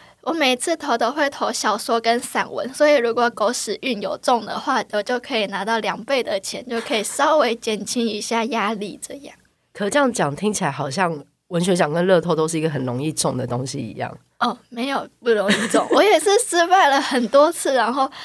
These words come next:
Speaker 1: 才好不容易挤出来可以收录在那一天我们跟在鸡屁股后面许录的那几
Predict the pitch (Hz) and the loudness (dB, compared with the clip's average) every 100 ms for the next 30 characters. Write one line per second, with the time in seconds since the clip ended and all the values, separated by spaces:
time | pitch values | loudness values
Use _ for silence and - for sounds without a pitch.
0 | - - 220 202 202 - - 247 233 285 | -14 -6 -2 0 -2 -8 -2 -2 4 6
1 | 254 277 262 110 - 262 226 220 294 294 | 6 4 2 2 -2 -2 -2 0 4 6
2 | 269 220 190 - - 226 220 202 - - | 8 6 2 -2 0 2 2 -2 -8 -20
3 | - _ _ - 247 247 262 254 247 254 | -20 _ _ -4 0 0 2 0 2 0
4 | 254 247 233 233 233 208 202 202 190 196 | 0 -2 -4 -4 -4 -2 -4 -6 -6 -4
5 | 208 214 214 214 247 220 - 220 202 190 | -2 -4 -2 -4 0 -2 -4 -6 -6 -4
6 | 196 220 196 - 214 202 196 190 190 - | -4 -4 -6 -4 -6 -4 -4 -6 -8 -12